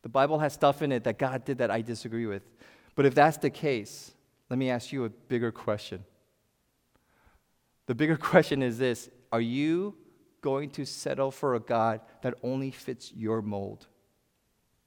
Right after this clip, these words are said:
If that's true, you don't have a God big enough that's true. You've made up your own God. But a true God will have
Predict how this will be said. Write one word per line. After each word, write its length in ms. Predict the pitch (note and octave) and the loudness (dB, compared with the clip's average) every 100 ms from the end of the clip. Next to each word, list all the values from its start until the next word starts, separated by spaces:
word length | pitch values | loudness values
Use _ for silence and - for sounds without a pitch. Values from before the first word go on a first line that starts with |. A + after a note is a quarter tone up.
| _ _ _ _ _ | _ _ _ _ _
If 100 | A#2+ | -2
that's 300 | C3 C3 - | 2 2 0
true, 400 | - - C#3+ A2+ B2+ | -8 -4 -2 -2 -4
you 140 | A#2 | -6
don't 240 | C3 C3 | -4 -4
have 220 | - A#2+ A2 | -6 -6 -6
a 60 | |
God 420 | G2+ A2 G2+ G2 | -4 -2 -2 -4
big 180 | A2+ G#2 | -8 -8
enough 260 | G2+ F#2+ - _ - | -8 -10 -14 _ -14
that's 180 | G2 | -14
true. 340 | - - F#2 G2 _ _ _ _ _ _ _ _ | -14 -14 -14 -16 _ _ _ _ _ _ _ _
You've 240 | A2+ A#2 A#2 | -6 -6 -4
made 180 | A#2 A2 | -4 -4
up 140 | A2 | -6
your 120 | G2+ | -8
own 140 | F#2 F2 | -10 -12
God. 240 | F2 F2 _ _ _ _ _ _ _ _ _ _ _ - | -14 -16 _ _ _ _ _ _ _ _ _ _ _ -6
But 120 | C#3+ | -4
a 60 | B2 | -2
true 380 | - - F#3 D#3+ | -6 -2 0 4
God 440 | C#3+ C3+ B2+ - | 8 8 6 2
will 220 | C#3 A#2 A2 | -6 -6 -6
have 540 | - C#3+ C#3 C#3 | -6 -2 2 0